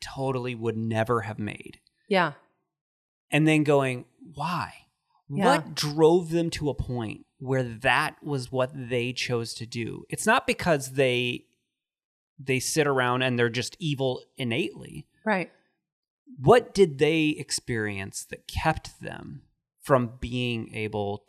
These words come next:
Speaker 1: to be hopeful?
Speaker 2: Yeah. I think, man, that is a, a huge call to lay on people to examine sort of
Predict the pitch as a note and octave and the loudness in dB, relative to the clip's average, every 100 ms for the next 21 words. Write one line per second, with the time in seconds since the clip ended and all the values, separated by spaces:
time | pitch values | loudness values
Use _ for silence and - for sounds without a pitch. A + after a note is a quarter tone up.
0 | - A#2 G#2 G2 G2 A2+ - _ _ - | -6 -4 -4 -4 -8 -10 -16 _ _ -12
1 | A2 - A2+ - - - _ _ F#3+ F3 | -10 -10 -16 -18 -20 -20 _ _ -6 -2
2 | F3+ F3 - _ _ _ _ _ _ _ | -2 -4 -10 _ _ _ _ _ _ _
3 | _ - - - B3+ F#3 - - _ _ | _ -6 -4 0 0 0 -4 -16 _ _
4 | _ _ _ _ _ F#3 F3 E3+ E3+ - | _ _ _ _ _ -4 0 0 -2 2
5 | G3+ G3+ G3 D#3+ F3 - - - _ _ | 8 8 8 4 2 2 -6 -20 _ _
6 | _ _ _ F3+ - - G3 E3 - F3+ | _ _ _ -8 -6 -4 -2 -2 -2 2
7 | D#3 D3 - _ _ _ _ _ - E3+ | 2 2 -2 _ _ _ _ _ -4 0
8 | F3 E3 D#3 D#3 E3 - D3+ E3 D#3 - | 2 2 0 -4 -8 -8 -4 -4 -4 -6
9 | E3 E3 D#3 D#3+ _ _ _ - - E3 | -8 -8 -8 -10 _ _ _ -12 -6 -4
10 | D#3 - | -4 -8